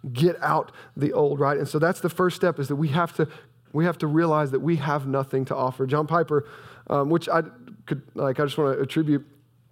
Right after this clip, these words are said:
uh, much of this series and sermon, I've been really helped by John Piper and Doctor Martin Lloyd-Jones, uh, in, in their, their writings and their sermons on these. But he, Piper calls this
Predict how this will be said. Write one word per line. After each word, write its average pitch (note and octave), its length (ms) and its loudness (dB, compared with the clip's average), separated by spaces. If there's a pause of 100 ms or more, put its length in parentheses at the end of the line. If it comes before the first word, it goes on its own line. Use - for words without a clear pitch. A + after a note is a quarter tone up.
(260)
uh, B2 160 -2
much C#3 280 0
of C#3+ 80 0
this B2+ 100 0
series C#3 300 0
and A#2 100 -4
sermon, C#3 260 0 (320)
I've C3 100 -4
been C#3 100 0
really C#3 200 4
helped C3 200 0
by B2 260 0 (160)
John C#3+ 220 0
Piper C3+ 280 0
and C3+ 380 -2
Doctor C3+ 220 -2
Martin C3 240 -2
Lloyd-Jones, B2+ 520 0
uh, B2+ 220 0 (240)
in, C3+ 220 -2
in C3 140 0
their, C3 220 4
their C3 140 2
writings C3 460 0
and B2 80 -2
their A2+ 80 0
sermons C3+ 320 -2
on C3 180 -2
these. B2+ 160 0
But C3 120 0
he, E3 100 0
Piper G3 480 0
calls F3+ 340 2
this E3+ 260 2